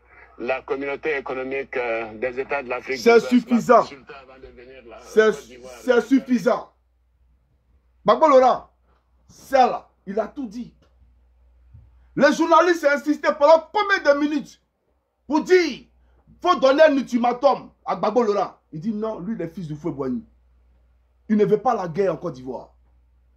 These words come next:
Speaker 2: Donc, qui a créé la guerre en Côte d'Ivoire ?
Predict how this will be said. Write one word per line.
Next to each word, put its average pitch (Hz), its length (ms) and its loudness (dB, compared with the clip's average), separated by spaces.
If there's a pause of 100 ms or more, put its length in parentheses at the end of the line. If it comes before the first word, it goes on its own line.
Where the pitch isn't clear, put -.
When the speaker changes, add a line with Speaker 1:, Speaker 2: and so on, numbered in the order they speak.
(380)
Speaker 2:
Donc, 196 360 2 (320)
qui 403 180 -4
a 339 140 4
créé 285 360 0
la 240 200 0
guerre 226 320 2
en - 20 -4
Côte 175 220 -2
d'Ivoire ? 185 580 -2